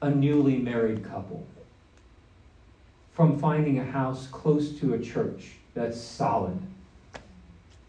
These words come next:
and selling everything and moving close to this church so they could sow into that community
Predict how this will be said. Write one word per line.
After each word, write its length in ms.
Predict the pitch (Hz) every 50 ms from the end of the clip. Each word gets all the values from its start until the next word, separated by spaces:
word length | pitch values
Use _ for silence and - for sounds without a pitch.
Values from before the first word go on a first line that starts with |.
| - - - - - - - - - - - -
and 600 | 170 165 156 151 151 147 139 143 - - - - - - - - - - - - - - - - - - - -
selling 540 | - - - - 180 175 180 180 180 170
everything 480 | 165 156 151 147 147 - 165 165 160 160
and 180 | - - - 127
moving 480 | 135 151 180 190 175 170 156 139 -
close 260 | - 160 151 143 -
to 60 | - 131
this 220 | 127 127 127 127
church 340 | - - 151 143 135 - -
so 80 | 143
they 140 | 131 123 123
could 200 | 120 - - -
sow 300 | - - - 147 131 127 127
into 180 | 123 117 113
that 280 | 113 113 113 117 - -
community 580 | - 120 117 113 110 107 202 196 - 165 -